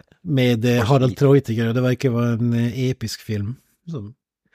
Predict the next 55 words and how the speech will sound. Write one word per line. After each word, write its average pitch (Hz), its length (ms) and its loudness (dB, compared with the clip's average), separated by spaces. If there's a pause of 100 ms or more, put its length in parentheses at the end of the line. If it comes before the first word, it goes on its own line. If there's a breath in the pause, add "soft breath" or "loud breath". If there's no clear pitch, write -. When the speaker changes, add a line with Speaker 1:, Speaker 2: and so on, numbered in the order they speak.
(140)
Speaker 2:
Ja, - 80 -12
den 147 100 4
verkar 185 200 6
ju 185 40 6
typ 175 120 -2
vara 190 80 4
svår 196 260 6
att, 143 80 2
jag - 80 2
har 156 60 6
för 202 160 2
mig 220 100 2
att 208 100 -4
vi 165 60 4
tänkte 143 540 0
göra 143 360 6
någon 165 120 -2
sån 113 80 -4
här 101 60 -6
tema 113 320 0
på 117 100 -4
den, 117 60 -4
men 120 160 -4
den 135 120 0
är 139 40 -6
typ 135 160 -6
svår 147 180 -2
att - 60 -8
få 120 60 -6
tag 135 380 2
i 92 200 -4
också. 101 300 -8
Den 110 160 -18
finns 139 240 -12
ju 107 40 -8
typ, 101 100 -12
den 104 180 -12
finns 123 180 -6
inte 131 200 -2
att 135 60 0
streama 131 520 0
någonstans. 127 840 -2 (800)
Speaker 1:
Eh, 101 280 -6
Speaker 2:
Och 120 80 -2
sådär. 117 340 2
Speaker 1:
nej, 123 160 2
det 123 100 0
är 123 60 2
väl 120 100 0
YouTube 113 460 -2
som 117 180 -2
gäller 110 220 -4
i 113 60 -6
sådana 117 220 -6
fall. 123 180 -8